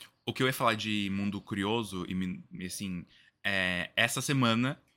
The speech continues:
eu comecei a ajudar a divulgar, ah, o trabalho de artesanato da minha mãe, que chama Céu de Luz. E aí eu falei da cantora Céu. Sigam lá. Ou não sigam também, já que a gente tá falando do revés hoje,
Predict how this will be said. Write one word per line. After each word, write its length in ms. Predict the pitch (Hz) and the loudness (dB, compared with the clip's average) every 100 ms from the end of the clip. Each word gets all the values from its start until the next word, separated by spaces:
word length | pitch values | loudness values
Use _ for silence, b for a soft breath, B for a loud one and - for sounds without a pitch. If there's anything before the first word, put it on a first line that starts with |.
| _ - | _ -2
eu 200 | 107 107 | -2 -2
comecei 400 | 110 110 107 107 | -4 -4 -2 -2
a 40 | |
ajudar 260 | 107 104 101 | -4 -4 -6
a 60 | |
divulgar, 400 | 101 104 104 95 | -6 -4 -4 -4
ah, 160 | - 101 | -4 -4
o 80 | 101 | -4
trabalho 360 | - 104 156 | -6 -6 -6
de 80 | 104 | -8
artesanato 480 | 98 110 104 104 - | -10 -8 -6 -6 -6
da 100 | 101 | -6
minha 140 | 104 | -4
mãe, 180 | 110 101 | -2 -4
que 80 | - | -4
chama 240 | 123 120 - | -4 -4 -4
Céu 320 | - 139 143 | -2 0 0
de 140 | 131 | -2
Luz. 360 | 156 117 107 - - | -4 -4 -6 -14 -8
E 80 | 110 | -4
aí 80 | 104 | -4
eu 80 | |
falei 180 | 107 117 | -2 -4
da 140 | 113 113 | -4 -6
cantora 360 | 117 113 127 | -8 -8 -10
Céu. 280 | - 92 90 B B B B _ - | -6 -6 -6 B B B B _ -8
Sigam 300 | - 233 359 | -2 2 4
lá. 240 | 240 247 - _ _ _ - | 4 4 -4 _ _ _ 4
Ou 120 | 160 | 6
não 160 | 180 226 | 8 6
sigam 300 | - 208 196 | 6 6 8
também, 360 | 214 151 151 160 _ - | 6 6 4 -2 _ 0
já 100 | 117 | 2
que 80 | 127 | 2
a 40 | |
gente 60 | 120 | 0
tá 80 | 123 | 2
falando 160 | 117 | 2
do 80 | 117 | 2
revés 360 | 117 110 107 139 | 2 2 2 2
hoje, 300 | 160 139 | 2 2